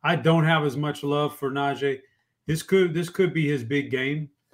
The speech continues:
I think he's gonna have, like, maybe three games this year where, you know, he scores touchdowns, maybe multiple touchdowns, and, and does well. And this could be it against the Raiders. But in general,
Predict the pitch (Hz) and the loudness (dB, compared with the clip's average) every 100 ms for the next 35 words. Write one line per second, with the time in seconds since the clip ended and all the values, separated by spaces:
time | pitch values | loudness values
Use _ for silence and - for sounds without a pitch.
0 | _ _ 135 185 185 160 170 160 170 151 | _ _ 0 4 4 2 2 2 2 2
1 | 139 135 135 147 139 135 120 _ _ 131 | 0 -2 -2 -2 -2 -6 -10 _ _ 0
2 | 156 143 151 147 127 139 - 143 147 131 | 0 2 2 0 -2 -4 0 4 4 2
3 | 127 127 127 202 139 123 120 - 151 143 | 0 -2 -4 -8 -8 -6 -8 -4 2 2
4 | 139 147 135 139 143 123 135 175 147 151 | 2 -2 0 2 0 0 2 2 2 0
5 | 160 147 151 156 151 - 147 156 147 117 | -2 -8 -6 -4 -4 -4 -4 -2 -4 -6
6 | 117 113 _ _ _ - 131 143 117 123 | -8 -10 _ _ _ -10 0 2 2 2
7 | 143 139 127 160 - 135 135 131 143 131 | 2 0 -2 -4 -2 -2 -2 0 0 0
8 | 120 120 - 120 127 123 113 101 120 117 | 0 -4 -6 -4 -2 -2 -4 -2 -4 -2
9 | 151 143 113 139 139 139 147 | -2 -2 0 -2 0 -4 -6